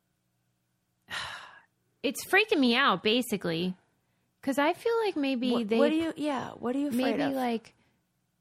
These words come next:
Speaker 1: maybe we're, like, an experiment.
Speaker 2: I mean, we probably are. But here's the good news. It's like,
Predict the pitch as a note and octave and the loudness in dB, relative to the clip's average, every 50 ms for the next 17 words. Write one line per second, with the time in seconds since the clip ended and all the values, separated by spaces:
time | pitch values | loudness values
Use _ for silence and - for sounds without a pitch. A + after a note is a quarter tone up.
0 | _ _ _ _ - G#3+ A3+ A3+ A3 A3+ G#3+ A#3 A3+ G#3 G3+ G3+ G3+ G3+ G3+ G#3 | _ _ _ _ -6 -2 -2 0 0 0 -2 -2 -4 -4 -4 -4 -4 -2 -2 -4
1 | G3 G3 F#3+ F#3+ F#3 - - - G#3 G3 F#3+ - - - - - F#3 F#3 F#3+ F#3 | -4 -4 -4 -6 -6 -10 -12 -14 -12 -12 -12 -14 -18 -20 -20 -16 -14 -12 -10 -10
2 | F#3+ G3 G3 G3 F#3+ G3 G3+ G3 - - _ _ _ _ _ _ _ _ _ _ | -8 -8 -8 -8 -8 -8 -8 -10 -12 -14 _ _ _ _ _ _ _ _ _ _
3 | - - - A#4+ B4 A#4+ A4 F4+ D4+ D#4 D#4+ D4 - F#4 F4+ E4+ C4 G#3+ F#3+ E3+ | -4 -2 0 0 2 4 4 4 4 2 2 2 4 4 6 6 4 2 4 4
4 | D3 B2+ C3 B2+ F#3+ A3+ - - _ _ _ _ _ _ _ _ - C4+ D4 D#4 | 4 4 4 4 2 0 -4 -10 _ _ _ _ _ _ _ _ 4 4 4 4
5 | D#4 F4 F#4 F4 F4 F4+ C#4+ D#4+ D#4 D4 C#4+ C4 B3 A3+ A3+ A3 - B3 A3+ A3+ | 4 2 0 0 -2 -2 -2 0 0 0 0 0 -2 -4 -6 -6 -2 -2 -2 -2
6 | A3+ - | -4 -8